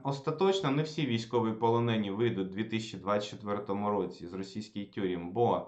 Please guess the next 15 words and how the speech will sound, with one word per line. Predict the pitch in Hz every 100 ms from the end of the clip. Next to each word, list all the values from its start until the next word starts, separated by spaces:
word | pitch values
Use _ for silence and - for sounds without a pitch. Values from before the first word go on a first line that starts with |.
| - _ _ _ _
в | 104
рибах | 139 202 135 117
знаки | 117 123 123
зодіака, | 113 110 120 107 - 92
який | 95 110 135
пов'язаний | 127 113 117 123 120 107 104
з | 110
ізоляцією | 113 123 135 160 165 - 104 95 90 90 92 76
і | 107 113
з | 113
тим, | - 139 139 135
що | 127 - 113
про | 113 110
людину | 110 107 127 117
невідомо, | 107 110 110 110 107 95 87 78